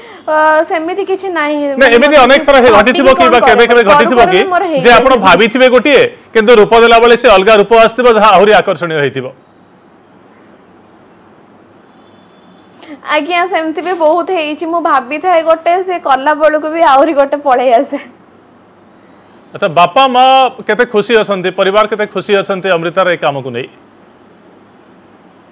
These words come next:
Speaker 1: ହଁ, ମୋତେ ତ ସମସ୍ତେ ଘରେ କୋଅପରେଟ୍ କରନ୍ତି ଏଇ ସବୁ ଜିନିଷରେ। ବାବା, ମାମା, ଭାଇ, ଭାଉଜ ସମସ୍ତେ ବହୁତ କ-, ସାଙ୍ଗସାଥୀମାନେ ସମସ୍ତେ ମୋତେ କୋଅପରେଟ୍ କରନ୍ତି।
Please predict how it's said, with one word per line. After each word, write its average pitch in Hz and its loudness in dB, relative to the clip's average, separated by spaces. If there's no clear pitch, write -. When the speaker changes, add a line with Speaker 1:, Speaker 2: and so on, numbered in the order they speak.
Speaker 1:
ହଁ, 330 2
ମୋତେ 294 -6
ତ 359 -8
ସମସ୍ତେ 311 -4
ଘରେ 311 -2
କୋଅପରେଟ୍ 285 -4
କରନ୍ତି 277 -2
ଏଇ 294 -8
ସବୁ 294 -4
ଜିନିଷରେ। 277 -6
ବାବା, 262 0
ମାମା, 269 -4
ଭାଇ, 269 -6
ଭାଉଜ 254 -6
ସମସ୍ତେ 302 -4
ବହୁତ 277 -4
କ-, 277 -10
ସାଙ୍ଗସାଥୀମାନେ 277 -6
ସମସ୍ତେ 294 -8
ମୋତେ 320 -4
କୋଅପରେଟ୍ 262 -4
କରନ୍ତି। 262 -4